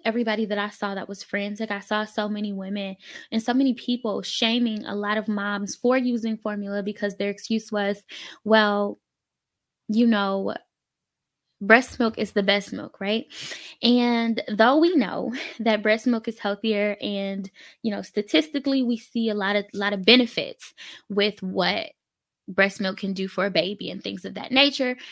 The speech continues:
that is not to negate the fact that there are some healthy, um, infant formulas that are offered to our babies.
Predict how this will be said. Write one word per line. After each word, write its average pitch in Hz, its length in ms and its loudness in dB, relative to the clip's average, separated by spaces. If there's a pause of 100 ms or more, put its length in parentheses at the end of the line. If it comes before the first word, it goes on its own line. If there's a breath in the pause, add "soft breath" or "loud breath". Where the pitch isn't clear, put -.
(160 loud breath)
that 214 180 6
is 233 140 0
not 208 280 2
to 220 100 -2
negate 190 420 -2
the 185 100 -4
fact 180 360 -6
that 175 160 -6
there 180 140 0
are 190 40 -4
some 185 200 -10
healthy, 180 640 -8 (420 soft breath)
um, - 200 -6
infant 185 400 -6
formulas 175 580 -4
that 165 100 0
are 160 220 -6
offered 175 460 -4 (120)
to - 200 -8
our 190 180 -4
babies. 180 640 -4